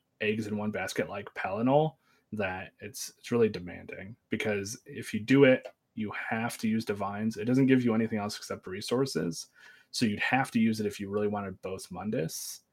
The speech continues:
And, like, for example, like, let's look at Amber Plasm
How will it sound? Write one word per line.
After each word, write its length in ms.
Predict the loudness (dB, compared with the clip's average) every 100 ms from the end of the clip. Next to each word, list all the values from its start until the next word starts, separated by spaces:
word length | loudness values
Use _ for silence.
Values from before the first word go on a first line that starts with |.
| _ _ _ -6
And, 180 | -4
like, 300 | -4 -6 -12 -14
for 280 | 4 6 8
example, 760 | 6 -2 -2 -2 0 0 -4
like, 500 | -6 -10 -10 -14 -18 _ _
let's 240 | -4 -2 0
look 160 | 2
at 80 | 0 -6
Amber 300 | -8 -8 -10
Plasm 760 | -14 -14 -12 -12 -12 -14 -16